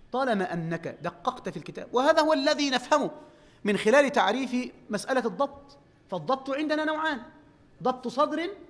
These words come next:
وضبط كتاب. طالما أن الطالب قد ضبط وأن الراوي قد ضبط كتابه ضبطاً تاماً أيضًا، يعني اهتم بكتابه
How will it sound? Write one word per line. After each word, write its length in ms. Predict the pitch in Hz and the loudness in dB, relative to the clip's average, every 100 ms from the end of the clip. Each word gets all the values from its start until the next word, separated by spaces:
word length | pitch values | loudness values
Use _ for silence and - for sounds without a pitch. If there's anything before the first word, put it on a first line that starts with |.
| - - _ - | -20 -20 _ -6
وضبط 320 | 311 427 - | -4 -4 -8
كتاب. 480 | - 311 302 294 - - - _ _ - | -6 0 0 0 -12 -20 -20 _ _ 4
طالما 440 | 320 339 294 277 | 6 6 4 2
أن 160 | 262 240 | 0 -2
الطالب 440 | 240 254 226 180 | 0 0 2 0
قد 440 | 165 - 220 165 | -6 -6 -6 -2
ضبط 320 | 180 254 165 - | 2 4 2 -2
وأن 320 | 127 208 214 | -6 -2 0
الراوي 420 | 202 240 240 185 | 2 4 4 2
قد 300 | 156 190 143 | -2 -4 0
ضبط 300 | 220 185 175 | 0 2 -2
كتابه 420 | 160 165 240 196 | -6 -2 0 0
ضبطاً 720 | 170 160 247 247 - 160 120 - | -2 4 4 4 -4 -6 -6 -6
تاماً 540 | 202 214 247 262 262 - | 0 4 4 2 -2 -2
أيضًا، 280 | 277 294 349 - - - _ _ _ _ | 0 0 -2 -6 -20 -20 _ _ _ _
يعني 340 | 170 160 170 165 | -6 -6 -6 -8
اهتم 300 | 165 254 254 | -2 -2 0
بكتابه 560 | 190 175 - 190 185 | -4 -4 -4 -4 -4